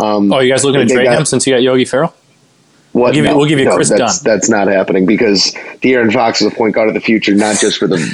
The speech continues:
Speaker 2: <laughs> I don't know.
Speaker 1: for
Speaker 2: Yogi,
Speaker 1: the, uh,
Speaker 2: Yogi went seven for seven last night. You might wanna go to him. And
Speaker 1: No,
Speaker 2: trade
Speaker 1: that's,
Speaker 2: De'Aaron
Speaker 1: that's the
Speaker 2: Fox.
Speaker 1: future. That's the future of the league at the one
Speaker 2: Yeah,
Speaker 1: spot.
Speaker 2: I, I
Speaker 1: It's
Speaker 2: would
Speaker 1: gonna
Speaker 2: totally
Speaker 1: be,
Speaker 2: agree with you there.
Speaker 1: it's gonna be Dame and him after Chris Paul retires, and I don't think that's too far off. So,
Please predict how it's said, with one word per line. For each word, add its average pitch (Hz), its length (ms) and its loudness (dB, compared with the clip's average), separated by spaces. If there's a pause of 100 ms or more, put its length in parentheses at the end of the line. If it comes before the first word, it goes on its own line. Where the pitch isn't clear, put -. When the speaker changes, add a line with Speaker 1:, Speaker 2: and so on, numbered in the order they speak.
(120)
Speaker 2:
<laughs> - 60 -12
I 127 100 -2
don't 151 100 -2
know. 156 140 0
Speaker 1:
for 135 80 2
Speaker 2:
Yogi, 123 240 2
Speaker 1:
the, 95 120 4
uh, - 20 2
Speaker 2:
Yogi 165 260 2
went 180 160 2
seven 180 300 0
for 160 100 -2
seven 175 320 0
last 104 240 -2
night. 110 160 -2
You 135 60 -2
might 156 140 0
wanna 151 200 -2
go 143 100 0
to 131 120 0
him. 135 220 -2
And 110 100 -4
Speaker 1:
No, 117 60 -2
Speaker 2:
trade 110 120 0
Speaker 1:
that's, - 220 0
Speaker 2:
De'Aaron 104 100 -6
Speaker 1:
that's 120 240 0
the 120 60 2
Speaker 2:
Fox. 104 100 -2
Speaker 1:
future. 113 440 2
That's 127 280 -2
the 127 140 0
future 117 320 2
of 110 80 2
the 104 60 2
league 98 280 4
at 87 100 0
the 92 80 2
one 95 180 2
Speaker 2:
Yeah, 113 180 2
Speaker 1:
spot. 107 40 2 (200)
Speaker 2:
I, 104 40 2
I - 20 2
Speaker 1:
It's 104 100 0
Speaker 2:
would 107 100 0
Speaker 1:
gonna 104 140 0
Speaker 2:
totally 98 220 2
Speaker 1:
be, 107 40 2
Speaker 2:
agree 101 220 0
with 101 160 -2
you 104 80 0
there. 101 220 0 (580)
Speaker 1:
it's - 140 -8
gonna 117 120 0
be 101 120 2
Dame 104 400 2
and 98 100 2
him 98 300 0
after 98 260 0
Chris 95 240 -2
Paul 98 220 0
retires, 95 480 0
and 98 220 0
I - 60 -2
don't 98 140 0
think - 140 -2
that's 92 180 -2
too 101 160 0
far 92 300 0
off. 92 220 -4
So, 95 280 -2